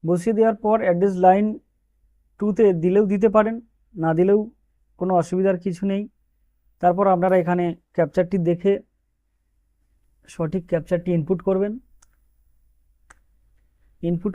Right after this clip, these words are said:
করার পর ক্যালকুলেট ফি অপশানের উপর ক্লিক করবেন।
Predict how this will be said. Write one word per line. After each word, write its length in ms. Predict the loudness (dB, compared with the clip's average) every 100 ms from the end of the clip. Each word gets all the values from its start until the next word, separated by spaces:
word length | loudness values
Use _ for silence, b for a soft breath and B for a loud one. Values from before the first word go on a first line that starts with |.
| 0
করার 200 | 2 2 6
পর 220 | 8 8 4 -12 _ _ _ -20 -20 -20 -20 _ -20 _
ক্যালকুলেট 480 | 0 0 2 2 2 0 _ -4
ফি 120 | 2 4
অপশানের 300 | 4 2 0 0
উপর 140 | 0 -2 -8 _ _ _
ক্লিক 180 | -2 -2 -2
করবেন। 240 | -8 -8